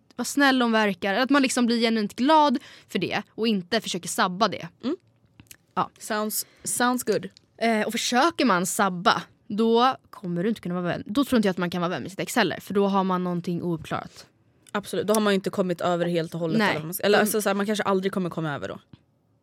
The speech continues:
Speaker 2: Alltså, förstår du vad jag
Speaker 1: Nej,
Speaker 2: menar? Alltså,
Speaker 1: aldrig.
Speaker 2: så alla blir ju, all-, alltså, det är inte så att man alltid kommer bli vän med sitt ex till slut.
Speaker 1: Nej, det är det jag menar. Det är så att man kanske aldrig är vän i sig vid tanken att han ligger med en ny eller är med någon ny eller bla bla bla. Men då kanske du heller inte in-, kommer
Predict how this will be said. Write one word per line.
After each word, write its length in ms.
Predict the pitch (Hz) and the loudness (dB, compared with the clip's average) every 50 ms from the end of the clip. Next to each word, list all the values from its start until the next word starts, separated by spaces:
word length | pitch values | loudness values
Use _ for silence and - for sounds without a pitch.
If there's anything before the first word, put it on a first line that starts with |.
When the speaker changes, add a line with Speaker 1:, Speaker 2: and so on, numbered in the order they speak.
| _ _ _ | _ _ _
Speaker 2:
Alltså, 200 | - 208 208 214 | -6 -4 -2 0
förstår 160 | 214 262 262 214 | 4 6 8 8
du 60 | 214 | 8
vad 120 | 208 208 | 8 8
jag 80 | - 208 | 6 6
Speaker 1:
Nej, 100 | 208 202 | 4 4
Speaker 2:
menar? 180 | 202 196 185 - | 4 2 2 2
Alltså, 160 | - 220 262 | 2 4 4
Speaker 1:
aldrig. 200 | 226 226 226 240 | 4 4 6 6
Speaker 2:
så 60 | 226 | 6
alla 260 | 220 220 233 240 233 | 6 6 6 4 2
blir 500 | 220 - - 208 196 196 214 220 240 220 | 2 -2 -4 -6 -4 0 0 0 2 2
ju, 80 | 214 196 | 2 2
all-, 240 | - - 185 208 190 | 2 2 0 0 0
alltså, 200 | - 202 - 214 | 0 0 -2 -2
det 60 | 202 | -2
är 40 | 220 | -2
inte 80 | 214 196 | 0 0
så 60 | 233 | 0
att 60 | 214 | 0
man 100 | 208 185 - | 0 -2 -2
alltid 360 | 208 190 180 - - - - - | -2 -2 -2 -4 -8 -14 -8 -4
kommer 200 | 208 190 185 180 | -2 -2 -2 -2
bli 120 | 185 175 | -2 -2
vän 280 | 175 196 214 220 208 180 | 0 0 0 0 0 -2
med 100 | 170 165 | -2 -4
sitt 120 | 160 - | -4 -6
ex 220 | 220 220 - - | -6 -6 -8 -10
till 120 | - - 165 | -12 -12 -12
slut. 180 | - - - - | -10 -10 -6 0
Speaker 1:
Nej, 180 | - 247 240 240 | 2 4 4 4
det 60 | 226 | 4
är 20 | |
det 80 | 208 240 | 4 4
jag 80 | 226 233 | 6 6
menar. 320 | 226 220 226 220 190 - | 6 6 6 6 4 4
Det 120 | 175 214 | 2 2
är 20 | 208 | 2
så 100 | - 214 | 2 2
att 60 | 202 | 2
man 180 | 202 208 196 196 | 2 2 2 2
kanske 240 | 277 285 254 - | 0 0 2 2
aldrig 360 | - 214 202 190 202 214 302 302 | 2 2 2 2 2 2 4 2
är 40 | 220 | 4
vän 260 | 190 196 185 175 175 | 4 4 2 2 0
i 40 | 175 | -2
sig 120 | 175 - 175 | -4 -4 -4
vid 80 | 175 | -4
tanken 240 | 190 180 175 170 175 | -4 -4 -4 -4 -6
att 80 | 170 - | -6 -4
han 260 | 180 175 175 170 165 | -4 -4 -4 -4 -4
ligger 340 | 180 185 185 170 175 175 170 | -6 -6 -6 -4 -4 -2 -2
med 120 | 170 170 | -2 -2
en 80 | 170 170 | -2 -2
ny 240 | 165 165 165 165 170 - - - - _ - | -2 -2 -2 -4 -6 -8 -16 -20 -20 _ -10
eller 260 | 185 190 185 175 175 - | -6 -4 -4 -4 -4 -4
är 240 | - 139 160 180 175 | -4 -2 0 0 0
med 200 | 180 180 175 175 | -2 -2 -2 -2
någon 140 | 175 175 | -2 -2
ny 280 | 170 165 165 165 165 165 | -2 -4 -4 -4 -4 -4
eller 140 | 160 175 170 | -4 -4 -4
bla 180 | 180 190 170 165 | -4 -2 -2 -2
bla 80 | 170 170 | -2 0
bla. 280 | 190 240 226 139 - - - - - - | 2 4 4 4 2 -2 -8 -18 -10 -4
Men 280 | 202 208 202 190 196 | 0 0 2 2 0
då 120 | 190 202 190 | 0 -2 -2
kanske 340 | - 214 196 185 175 - 185 | -2 -2 -2 -2 -2 -2 -2
du 60 | 185 | 0
heller 200 | 190 180 185 180 | 0 0 0 -2
inte 160 | 175 165 170 | -2 -2 -4
in-, 180 | 175 180 175 - - | -4 -4 -6 -8 -10
kommer 440 | - - 175 165 165 165 165 175 | -8 -6 -4 -4 -4 -4 -6 -8